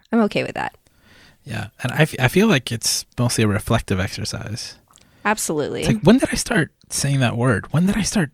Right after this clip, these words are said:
Speaker 2: s-, speaking like this? When did I start liking this? Or when did I start thinking this way? It's like,
Speaker 1: Mm-hmm.
Speaker 2: oh, no, it already happened. <laughs> Like, I don't remember.
Speaker 1: Oh,
Speaker 2: But
Speaker 1: yeah. Trying, trying to, like, backtrack where you picked up a, s-,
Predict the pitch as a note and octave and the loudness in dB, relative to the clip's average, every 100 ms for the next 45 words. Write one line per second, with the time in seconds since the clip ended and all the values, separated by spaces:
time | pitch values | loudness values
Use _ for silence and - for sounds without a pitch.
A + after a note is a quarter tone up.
0 | _ - - - - - C#3+ C#3+ G#2 G2 | _ -10 -8 -8 -8 -4 -4 -4 -6 -6
1 | - G#2+ - B2 F3 F3+ - B2 A#2 A#2 | -6 -6 -2 0 0 0 -2 -2 -2 -4
2 | A2+ A2 A2 A2+ - A2 B2+ C3+ C3 A#2 | -4 -4 -4 -6 -6 -6 -4 -2 -2 -4
3 | - A#2 A2+ G#2 A2 - F#2 - - _ | -4 -6 -4 -6 -6 -6 -8 -10 -14 _
4 | _ - - G#3+ G#3+ F3+ F#3 D3 A#2+ C#3 | _ -20 -14 -2 0 2 4 6 6 4
5 | - B2+ A#2 G#2+ - A#2 - - - - | 4 2 0 -2 -2 -4 -4 -4 2 2
6 | - G#3+ - - - - - A#3+ - - | 4 0 0 -6 -6 -8 -6 -2 -2 -2
7 | E3+ G3 G3 E3+ D3+ D3+ C#3+ - G3 G3+ | -4 -2 2 2 2 0 0 0 2 2
8 | - - G3+ F#3 F3+ E3+ E3+ - C#3+ D3 | 0 0 2 2 2 0 -2 -4 -4 -4
9 | - - D#3 D3+ D3+ - E3+ D#3 D#3 - | -6 -2 2 2 0 -2 -4 -2 -2 -4
10 | D3+ D#3 D3 D3 D3 | -4 -2 -2 -4 -6